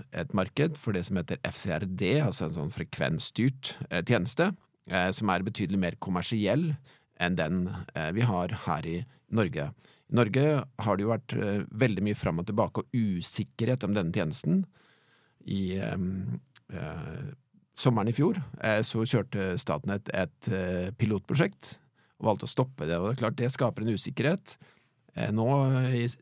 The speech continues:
forrige uke så gikk de ut og sa at velkommen tilbake, nå har vi lyst til å kjøre i gang igjen. Men det er klart, hva investorene da, de lurer på,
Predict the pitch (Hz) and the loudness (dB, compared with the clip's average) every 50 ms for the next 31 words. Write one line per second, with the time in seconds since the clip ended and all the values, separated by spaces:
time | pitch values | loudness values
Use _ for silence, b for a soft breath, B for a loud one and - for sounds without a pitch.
0 | - - - - - 139 117 120 123 131 - - 160 156 123 110 - - 107 151 | -8 -10 -6 0 2 2 4 4 2 2 2 2 2 4 2 2 2 0 -2 0
1 | 143 - 110 - 107 87 87 80 92 104 - - 98 90 90 90 87 104 107 95 | 0 0 0 2 2 2 2 0 -2 -4 -2 0 0 2 2 2 2 4 4 4
2 | - - 135 156 190 175 156 131 98 92 98 98 95 101 104 - _ _ _ _ | 4 4 2 4 4 4 4 2 2 2 2 2 2 0 0 -4 _ _ _ _
3 | - - _ - 117 110 113 104 98 - - - - - 104 107 98 78 73 82 | -20 -18 _ 0 2 2 4 2 2 0 -2 -2 0 2 2 2 2 0 0 2
4 | 98 101 95 92 - b b b b b b b b b b - 101 110 117 - | 2 2 2 0 -2 b b b b b b b b b b 0 2 2 4 4
5 | 110 107 135 131 - - - - - - _ - - - _ - 101 107 113 117 | 2 2 2 -2 -8 -16 -18 -16 -18 -16 _ -16 -18 -10 _ -2 2 4 4 6
6 | 127 131 127 127 127 127 123 98 - - - 123 127 117 104 - - - 185 165 | 6 4 4 4 2 2 0 -2 -4 -2 0 2 2 2 2 0 2 2 4 4
7 | 156 139 98 - 95 101 104 113 127 139 131 131 101 92 95 85 - - 98 95 | 6 4 2 2 0 2 2 4 4 4 4 4 2 2 -2 -4 -2 -2 0 2
8 | 104 104 | 2 2